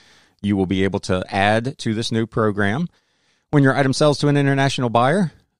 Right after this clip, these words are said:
as with the global shipping program, your only responsibility will be to get it to their domestic hub. They will handle all the customs forms and international shipping for you.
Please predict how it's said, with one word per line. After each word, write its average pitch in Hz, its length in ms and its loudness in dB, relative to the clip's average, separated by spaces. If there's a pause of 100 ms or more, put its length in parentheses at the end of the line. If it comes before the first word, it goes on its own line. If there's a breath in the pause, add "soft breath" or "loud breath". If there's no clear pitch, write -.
(120)
as 117 340 2
with 113 300 -2
the 113 80 -8
global 101 260 0
shipping 139 300 -4
program, 127 420 0
your 139 320 4
only 139 180 -2
responsibility 123 720 -2
will 110 160 0
be 110 160 0
to - 140 -8
get 101 260 2
it 113 180 -8 (180)
to 113 120 -2
their 98 160 2
domestic 92 460 -4
hub. 139 320 2 (420 soft breath)
They 107 120 0
will 98 100 2
handle 95 340 0
all 104 180 4
the 107 80 -2
customs 127 440 -4
forms 131 480 -2 (380 soft breath)
and 117 180 0
international 107 560 -2
shipping 98 360 -6
for 90 140 -6
you. 180 380 -2